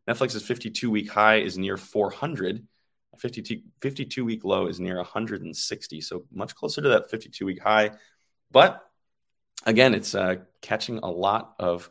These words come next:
commentary in the Benzinga Pro Lounge chat.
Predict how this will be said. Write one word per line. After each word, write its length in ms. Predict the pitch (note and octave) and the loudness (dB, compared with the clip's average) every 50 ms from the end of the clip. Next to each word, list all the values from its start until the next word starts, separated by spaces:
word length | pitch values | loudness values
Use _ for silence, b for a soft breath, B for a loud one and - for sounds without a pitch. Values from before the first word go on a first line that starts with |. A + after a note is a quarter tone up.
| _ _ _ | _ _ _
commentary 680 | - - A#2 B2+ C#3+ D#3 D#3+ C#3+ - D3 D3 E3+ G3+ - | 0 4 6 6 6 6 2 -2 0 0 0 0 0 -4
in 180 | - - F#2+ F2+ | -6 -6 -6 -6
the 60 | F2+ | -4
Benzinga 500 | - G#2+ G2 G2 F#2 A2 G#2+ F#2+ - - | -4 -4 -4 -4 -2 -2 -4 -4 -4 -6
Pro 320 | - - A2+ G2+ G2 F#2+ | -4 2 4 4 4 4
Lounge 400 | F#2 F#2 F#2+ F#2+ G#2 A#2 A#2 - - | 2 0 0 0 -2 -2 -4 -2 2
chat. 340 | - B2 C#3+ D#3 D3+ B | 4 6 6 6 4 B